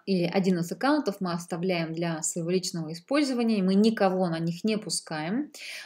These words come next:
Мы поговорили о зоне парковки, и сейчас мы приходим в зону идей. А, мы сейчас видим на экране различные шаблоны. Это именно, <laughs> а, Miroverse, это та страничка Miro, где вы можете найти,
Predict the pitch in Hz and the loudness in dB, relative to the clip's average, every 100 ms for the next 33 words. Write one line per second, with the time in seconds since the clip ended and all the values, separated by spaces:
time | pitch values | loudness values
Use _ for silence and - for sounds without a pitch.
0 | - 202 190 170 175 180 170 160 - 180 | -2 0 0 -2 -2 0 0 -2 -4 -6
1 | 165 151 151 175 202 311 359 - 269 - | -6 -6 -6 -8 -2 0 0 -2 -2 0
2 | 196 175 170 - - 240 262 - - 170 | -2 -4 -6 -8 -2 0 0 -2 -4 -2
3 | 202 208 185 - 202 185 156 175 185 170 | -2 -4 -6 -2 -2 -2 -4 -2 0 0
4 | 170 165 - - - - - - 185 226 | -2 -4 -8 -10 -14 -12 -10 -2 0 2
5 | - 247 - 220 214 202 - 196 208 208 | 0 -2 -2 0 2 0 0 0 0 2
6 | 208 196 185 170 170 - _ _ 170 196 | 2 4 2 0 -4 -8 _ _ -2 -2
7 | 190 - 165 170 - 190 202 262 339 269 | -2 -6 -4 -4 -2 2 2 2 2 2
8 | 185 185 180 180 180 175 175 170 165 180 | 4 2 0 -2 0 -2 0 0 0 0
9 | 180 185 - - 226 - 175 170 175 208 | -2 -4 -6 -12 -12 -8 -6 -2 4 4
10 | 175 175 175 214 247 285 - 185 170 185 | 4 2 4 4 4 2 2 0 -2 -4
11 | 185 - 180 190 190 - 170 185 240 262 | -2 -2 0 2 0 -4 -2 0 2 0
12 | 202 170 165 170 196 - 165 156 165 170 | 0 -2 -4 -4 -4 -4 -6 -6 -6 -8
13 | - 196 185 | -4 -2 -2